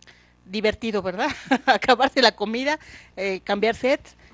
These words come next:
Y bueno, ya estamos aquí en Ideas Directas con nuestro invitado del día de hoy, director de la Escuela Secundaria Técnica número cien, maestro Guillermo Felipe Peña Rivera. ¿Cómo está usted?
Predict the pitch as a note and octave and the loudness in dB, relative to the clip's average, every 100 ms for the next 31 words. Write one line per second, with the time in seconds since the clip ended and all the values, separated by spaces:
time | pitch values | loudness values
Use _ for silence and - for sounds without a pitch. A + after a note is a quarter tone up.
0 | - G#3 G3 F#3+ G3 G3+ B3 C4 G#3+ F#3 | -18 -12 -6 -2 -2 -2 -4 -4 -6 -8
1 | F3 G3+ G3 F#3 G3+ F#3+ F#3 G3 - G3+ | -6 -6 -6 -4 -4 -4 -4 -4 -4 -4
2 | - G#3+ G#3+ G#3 A3 A3+ A#3 G3 - A3 | -4 -4 -4 -4 -8 -6 -8 -8 -2 -2
3 | A3+ G3 F#3+ A3 A3 A3+ - - _ - | 0 -2 -2 -2 -2 -4 -6 -20 _ -12
4 | C4 B3 - A3+ G#3 G3+ - A#3 A3+ G#3+ | -6 -6 -4 -6 -6 -10 -8 -8 -8 -12
5 | F#3 F#3+ G3+ G3 G3 F#3 F3+ F#3 F3+ E3+ | -12 -10 -10 -10 -12 -12 -12 -10 -10 -10
6 | - G3 _ _ _ _ - F#3 G3+ G#3 | -8 -10 _ _ _ _ -8 -2 -2 -2
7 | G3+ F#3+ F3+ G#3+ A3+ G#3 G3 F#3+ - G3+ | -6 -6 -2 -2 -2 -6 -6 -6 -8 -10
8 | - F3+ F#3+ G3 E3+ D#3 D#3+ - B3+ C4+ | -8 -8 -10 -10 -14 -14 -16 -10 -6 -6
9 | A#3+ - | -6 -6